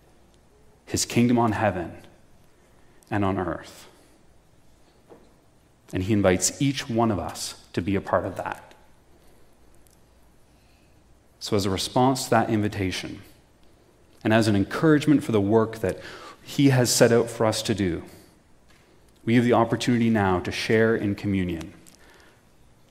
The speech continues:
So just another reminder that if you plan to use one of the prepackaged elements and you haven't picked one up yet, they are available at the back of the sanctuary if you'd like to do that now. And this sacrament is sometimes called the Lord's Supper.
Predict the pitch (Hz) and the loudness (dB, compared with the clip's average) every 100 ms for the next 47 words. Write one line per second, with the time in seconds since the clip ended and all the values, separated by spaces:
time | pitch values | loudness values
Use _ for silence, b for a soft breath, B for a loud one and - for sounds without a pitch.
0 | - 104 110 - 113 110 110 104 101 110 | -8 -4 -2 0 2 2 2 2 4 4
1 | 113 107 104 101 - 101 - 104 95 107 | 2 0 0 -2 -6 -8 -4 -2 -2 -2
2 | 95 95 90 - 135 123 - 113 110 - | -2 -4 -6 -4 -2 0 0 0 -2 -2
3 | - 113 120 123 - 92 90 - 113 104 | 0 0 0 0 -2 -6 -4 -2 -2 -4
4 | 113 - 98 101 - 131 131 - - - | -8 -4 -2 -2 -2 -2 -2 -10 -20 -8
5 | 104 107 101 104 104 104 117 95 95 - | -4 0 2 2 4 2 2 -2 -4 -4
6 | 95 110 - - 110 90 - - 131 127 | 0 0 -2 -8 -4 -4 -4 -4 -2 -2
7 | - 143 139 101 101 85 - - 92 85 | -2 -2 -2 -4 -4 -4 -6 -8 -6 -6
8 | - 95 110 135 135 - - - _ _ | -4 -4 -2 -4 -10 -20 -20 -20 _ _
9 | _ b b b b b b b _ _ | _ b b b b b b b _ _
10 | _ _ _ _ _ - 139 151 170 160 | _ _ _ _ _ 4 6 8 6 6
11 | 139 120 113 - 127 131 117 - - 117 | 4 4 2 2 0 2 0 -2 -2 2
12 | 113 107 92 101 98 - 92 - 82 | 2 0 2 4 2 2 -2 -2 -8